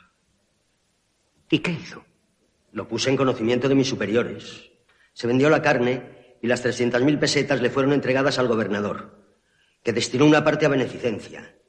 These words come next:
Speaker 2: y otra para que fuera repartida entre los empleados de la cat en Pontevedra.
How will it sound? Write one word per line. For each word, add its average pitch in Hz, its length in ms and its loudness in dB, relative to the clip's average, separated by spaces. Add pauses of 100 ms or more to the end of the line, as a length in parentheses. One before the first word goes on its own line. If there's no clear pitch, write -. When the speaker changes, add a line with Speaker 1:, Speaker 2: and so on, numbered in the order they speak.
(420)
Speaker 2:
y 139 120 2
otra 156 200 4
para 139 200 2
que 123 80 -2
fuera 151 200 4
repartida 143 520 0
entre 127 240 0
los 117 160 -2
empleados 117 420 0
de 131 80 0
la 131 140 0
cat 123 160 0
en 117 100 0
Pontevedra. 98 600 -8